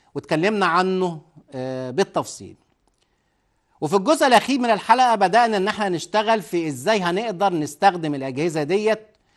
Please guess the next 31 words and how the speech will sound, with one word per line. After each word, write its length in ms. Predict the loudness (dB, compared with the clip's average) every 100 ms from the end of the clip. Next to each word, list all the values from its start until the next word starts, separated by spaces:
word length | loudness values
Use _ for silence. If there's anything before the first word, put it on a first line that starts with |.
| _ _
في 220 | -4 -2
حساب 420 | -2 -2 2 2
مساحات 540 | 0 -4 -4 2 0 2
الأراضي، 520 | 2 4 4 2 -12 _ _ _ _ _ _ _ _ _ _ _ _ _
واتكلمنا 720 | -8 -4 0 2 2 0 -4 -8 _ _ _ _ _ _ -4
إن 160 | -2
لابد 440 | 4 6 6 4 0
الأول 500 | 4 4 6 4 4
قبل 400 | 0 0 -4 -2
ما 100 | 0
نبدأ 460 | 0 -2 -4 -4
في 220 | -2 -4
حساب 380 | -4 -2 2 2
مساحات 500 | 2 -6 -2 2 2
الأراضي 640 | 0 0 2 0 -2 -6
إن 160 | -4 -2
أنا 220 | 0 0
لو 160 | 0 0
عندي 320 | 0 0 -2
قطعة 420 | -4 -4 -4 -2
أرض 140 | 0 2
على 180 | 2
شكل 320 | 2 -2 -4 -6
منتظم 420 | -4 -2 -2 -2
نعرف 440 | 0 2 2 0
إزاي 480 | -6 -6 -2 -2 -4 -12 _ _ _
أجيب 280 | -2 0 -2
مساحتها 520 | -4 -4 -4 -4 -4
مباشرة 600 | -4 -4 -2 0 0 -2
من 180 | -2 -2
الطبيعة. 640 | 2 2 4 4 4 -2